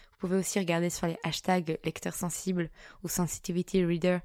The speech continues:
sur Instagram. Vous pouvez peut-être tomber sur des gens qui font la lecture sensible sur les sujets dont vous avez besoin.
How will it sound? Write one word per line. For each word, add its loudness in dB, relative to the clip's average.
sur -4
Instagram. 0
Vous -6
pouvez -4
peut-être -4
tomber 2
sur -4
des 0
gens 0
qui -14
font 0
la 4
lecture -2
sensible -2
sur 0
les 2
sujets -2
dont 0
vous -4
avez 2
besoin. -2